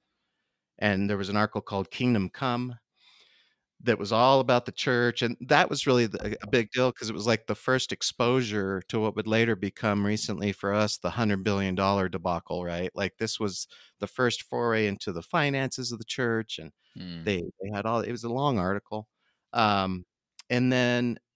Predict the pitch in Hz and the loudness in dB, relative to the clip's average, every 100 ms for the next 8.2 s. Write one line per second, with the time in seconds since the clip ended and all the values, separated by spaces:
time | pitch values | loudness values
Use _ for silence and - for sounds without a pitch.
0 | - 127 143 156 - 160 151 139 131 - | -2 0 0 -2 0 0 2 0 -2 -2
1 | 117 123 147 _ 110 - 131 139 - 139 | 0 0 -2 _ -6 -4 -2 -2 -2 -4
2 | - 139 - 107 - 139 156 170 - 110 | -2 -4 -4 -6 -4 -2 0 -2 -2 -4
3 | 135 - _ _ _ _ _ _ _ _ | -4 -6 _ _ _ _ _ _ _ _
4 | - 117 113 110 104 113 107 110 104 98 | -12 0 2 2 0 -2 -2 -4 -4 -6
5 | - 107 107 104 - 110 127 - 117 123 | -8 -6 -6 -6 -2 0 0 0 0 2
6 | 127 127 117 110 120 - 165 160 147 147 | 2 2 2 0 -2 -4 -4 -2 -2 -2
7 | - 104 110 120 - 117 120 107 98 98 | -4 0 0 -2 -8 -2 0 0 0 -2
8 | 98 | -4